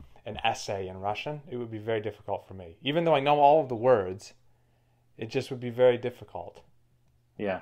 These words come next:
Speaker 1: But I can, I can write business, business stuff from working in Russia. But yeah, it's interesting. Actually, someday we should do a video of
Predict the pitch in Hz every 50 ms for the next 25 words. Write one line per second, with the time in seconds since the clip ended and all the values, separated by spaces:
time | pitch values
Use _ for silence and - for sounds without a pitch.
0 | - - 110 110 113 - 127 113 110 117 - 110 107 - 117 110 113 113 120 -
1 | - 123 120 110 113 107 101 - - - - - _ - - - - - 117 110
2 | 110 104 - - 95 92 - - 95 92 101 110 110 - 107 98 98 87 90 95
3 | 95 - - 98 - 104 98 92 - _ _ _ _ _ _ _ _ _ _ _
4 | _ _ _ _ _ _ _ _ - 139 120 117 - 135 127 - 117 - - 101
5 | 90 90 - _ _ _ _ _ - - 139 143 - 147 131 131 - 156 151 151
6 | 143 131 123 120 - 123 117 123 120 110 113 120 117 107 98 95 95 95 95